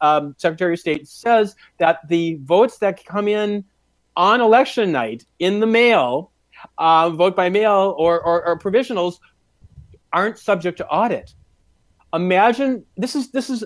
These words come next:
unbelievable. Yeah, it's true in California. So imagine if the I R S said, "We're only gonna audit the money you report through September, but not the money from October through December."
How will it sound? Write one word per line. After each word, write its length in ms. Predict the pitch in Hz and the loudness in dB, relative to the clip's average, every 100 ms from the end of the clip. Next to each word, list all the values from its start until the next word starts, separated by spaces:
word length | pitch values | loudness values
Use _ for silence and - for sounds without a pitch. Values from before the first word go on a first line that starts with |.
| - - | -10 -2
unbelievable. 920 | 240 302 302 277 277 311 294 170 117 | 0 2 2 4 4 4 2 0 0
Yeah, 180 | 277 330 | 0 0
it's 140 | - | -2
true 400 | - 370 359 180 - | 0 2 4 2 0
in 140 | 285 | 2
California. 540 | 269 269 262 294 214 - _ | 4 2 0 -4 -4 -8 _
So 220 | - 226 | -4 -2
imagine 460 | 202 202 226 269 320 | 0 2 2 4 2
if 120 | 277 | 0
the 100 | 285 | -2
I 260 | - 180 220 | 0 2 4
R 200 | 208 170 | 4 4
S 260 | 175 - | 4 2
said, 340 | 170 143 131 139 _ _ _ _ - | -2 -2 -2 -8 _ _ _ _ 2
"We're 280 | 214 277 - | 4 4 2
only 320 | 208 247 285 | -2 0 0
gonna 240 | 269 233 185 - | 2 2 0 2
audit 360 | 196 233 214 | 4 4 0
the 80 | 208 | -4
money 240 | 190 214 233 | -2 -2 0
you 140 | 202 | 0
report 520 | 196 202 202 202 208 | -2 0 2 2 0
through 220 | - 208 202 | -2 0 0
September, 920 | - 190 - 240 320 214 156 190 - _ _ _ | -2 -4 0 2 2 2 0 -2 -6 _ _ _
but 200 | 220 214 | -4 -2
not 380 | 233 240 285 - | -2 0 0 2
the 80 | 262 | -2
money 320 | 208 196 214 | -2 -4 -6
from 220 | 220 214 | -4 -2
October 500 | 202 202 214 170 175 | -2 -2 -4 -4 -4
through 300 | 185 185 180 | -4 -2 -2
December." 640 | 175 202 320 320 208 120 | -4 -6 -2 -2 -4 -8